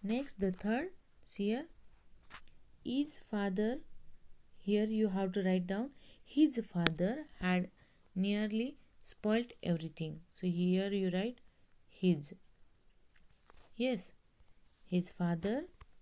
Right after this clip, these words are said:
had nearly spoilt everything. So answer in reason column, what you have to write? Kadir had almost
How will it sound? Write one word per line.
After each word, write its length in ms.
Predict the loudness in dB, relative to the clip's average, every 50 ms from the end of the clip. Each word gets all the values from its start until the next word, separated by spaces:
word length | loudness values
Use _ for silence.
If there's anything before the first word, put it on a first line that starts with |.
| _ _ -20 -20 -20 -12 -4
had 300 | 0 2 2 2 0 -2 -4 -6 -2
nearly 720 | 0 2 2 4 4 2 2 2 0 0 -2 -2 -4 -6 -10 -18 _ _ -20 -20 -20 -20 -20 -20 -16
spoilt 840 | -12 -10 -10 -10 -10 -14 -8 -2 0 2 4 4 2 0 -2 -8 -20 -16 -8 -2
everything. 680 | 0 0 0 2 0 -2 -4 -4 -8 -8 -8 -8 -10 -12 -16 -20 -20 _ -20 -20 -20 -20 -20 -20 -20
So 220 | -12 -8 -8 -8 -6 0
answer 520 | 2 4 6 6 4 2 0 0 0 0 -2 -6 -12 -20 -10 -4
in 220 | 0 2 2 2 2
reason 480 | 2 2 2 2 2 0 -2 -2 -4
column, 460 | -4 -4 -4 -2 -2 -2 -2 -4 -2 -2
what 180 | -2 -2 -2
you 80 | -2 -2
have 140 | -4 -4 -4
to 80 | -4
write? 220 | -4 -4 -4 -4 -6 -12 -20 -20 -20 -20 _ _ -20 -20 -16 -8
Kadir 480 | -4 -2 -2 0 -2 -2 -2 -2 -2 -2 -6 -10 -20 -20 -20 -14 -6 -2
had 260 | 0 0 0 -2 -4 -8 -8
almost 680 | -4 -2 -2 0 0 0 0 0 -2 -4 -6 -10 -16 -20